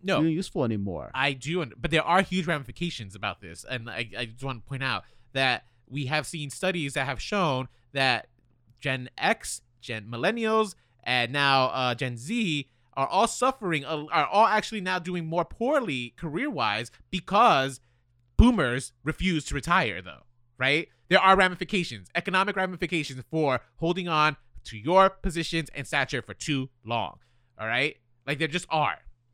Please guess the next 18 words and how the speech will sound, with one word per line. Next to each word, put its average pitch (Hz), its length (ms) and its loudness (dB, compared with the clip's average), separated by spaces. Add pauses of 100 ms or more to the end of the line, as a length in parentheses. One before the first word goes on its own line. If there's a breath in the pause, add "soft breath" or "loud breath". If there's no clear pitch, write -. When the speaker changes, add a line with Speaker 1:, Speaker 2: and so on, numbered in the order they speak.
(560)
Speaker 1:
All 117 60 -4
right. 127 120 -2
And 170 140 -4
I, 214 320 6
I'm 196 160 8
not 262 160 4
saying 247 140 0
that 214 120 0
I 196 120 4
have 180 180 2
the 147 140 -4
answer, 165 180 -2
and 156 80 -2
I'm 160 60 -4
not 175 140 -2
saying 190 140 -4
that, 151 100 0
like, 135 120 0